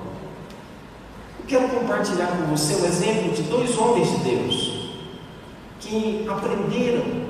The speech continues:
o valor de permanecer no Senhor. O primeiro exemplo é José. Todos aqui devem conhecer a história de José.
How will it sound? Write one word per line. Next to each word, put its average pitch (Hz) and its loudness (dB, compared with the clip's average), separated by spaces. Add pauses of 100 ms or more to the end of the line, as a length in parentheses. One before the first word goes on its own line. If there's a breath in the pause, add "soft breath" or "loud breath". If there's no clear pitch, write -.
(220)
o - -8
valor 180 0
de 208 2
permanecer 220 -2
no - -4
Senhor. - -6 (1300)
O - -14
primeiro 262 2
exemplo 247 4
é - 2
José. 180 4 (420)
Todos 202 -6
aqui 208 -6
devem 202 -2
conhecer 190 0
a - 0
história 208 -4
de - -4
José. - -4